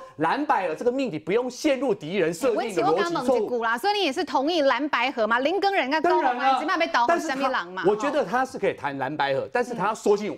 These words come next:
Speaker 1: 为什么我需要蓝白合。
Speaker 2: 嗯。
Speaker 1: 你要说服台湾人，你说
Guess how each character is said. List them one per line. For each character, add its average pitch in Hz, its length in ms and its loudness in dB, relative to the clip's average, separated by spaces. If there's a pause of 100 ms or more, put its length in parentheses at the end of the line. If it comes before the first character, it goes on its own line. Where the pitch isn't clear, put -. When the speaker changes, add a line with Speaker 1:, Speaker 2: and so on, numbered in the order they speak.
Speaker 1:
为 269 320 0
什 113 320 -4
么 113 240 -2 (180)
我 139 240 0
需 185 380 -4
要 196 220 0
蓝 127 260 -2
白 135 220 -2
合。 90 260 -8
Speaker 2:
嗯。 240 160 -2
Speaker 1:
你 175 60 2
要 220 80 2
说 302 180 0
服 156 160 -4
台 160 160 -2
湾 202 160 2
人， 196 140 -2
你 135 80 -4
说 190 200 2